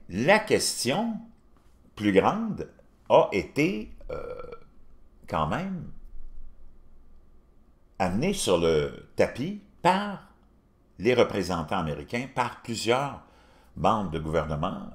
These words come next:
euh, mondiaux et, euh, par le Pentagone, récemment, qui a été obligé d'admettre que,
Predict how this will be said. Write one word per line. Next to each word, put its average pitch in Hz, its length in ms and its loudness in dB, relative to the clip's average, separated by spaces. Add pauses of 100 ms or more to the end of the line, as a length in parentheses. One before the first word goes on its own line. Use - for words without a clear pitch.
euh, 64 260 -12
mondiaux 82 600 -6 (480)
et, 117 420 2
euh, 76 340 -4 (800)
par 113 160 4
le 101 140 4
Pentagone, 80 560 0 (1400)
récemment, 98 500 4
qui - 80 -4
a 90 60 2
été 78 120 -4
obligé 80 600 -4
d'admettre 76 560 -2
que, 69 260 -8